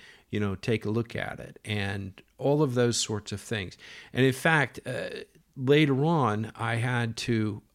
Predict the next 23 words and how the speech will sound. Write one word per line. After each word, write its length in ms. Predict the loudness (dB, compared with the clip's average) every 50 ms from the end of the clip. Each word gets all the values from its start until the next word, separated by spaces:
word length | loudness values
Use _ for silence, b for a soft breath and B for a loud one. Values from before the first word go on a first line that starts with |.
| _
upgrade 880 | 0 0 0 -2 -6 -14 -8 -2 0 2 2 4 2 2 0 0 -2 -4
and, 560 | -6 -10 -10 -10 -8 -8 -6 -6 -6 -8 -8 -12 b b b b b b b b b b -10
uh, 180 | -8 -6 -6 -6
create 360 | -6 0 2 4 4 6 4
a 60 | 2
bigger 380 | 2 2 2 2 2 2 0 -2
refrigeration 840 | -2 -4 -6 -4 -2 -4 -2 -2 0 2 4 4 4 4 4 2
system 460 | 2 0 0 0 0 0 0 0 0 0
on 160 | -2 -2 -4
the 80 | -6
boat, 460 | -6 -4 -4 -4 -4 -4 -6 -8 -10 -16 _ _ _
and, 540 | -8 -6 -4 -4 -4 -4 -4 -6 -8 -10 -12 -16 b b b b b b b b b _
um, 580 | -12 -10 -8 -6 -6 -6 -6 -6 -8 -10 -14 -18 _ _ -12
uh, 200 | -10 -8 -8 -8 -10 -8 0
adding 380 | 2 4 4 4 4 0 0
stuff 580 | -2 -4 -4 -2 -2 -2 -2 -2 -4 -10 -14 -14 -10
and 260 | -8 -6 -6 -6 -8 -6
engineering 600 | -4 -4 -4 -2 -2 -2 -2 0 0 0 0 -2
it 140 | -4 -6 -6
and 80 | -6
adding 280 | -6 -6 -6 -6 -8 -8
stuff 480 | -8 -8 -6 -6 -6 -6 -6 -8 -14 -14
to 400 | -8 -6 -4 -4 -4 -6 -8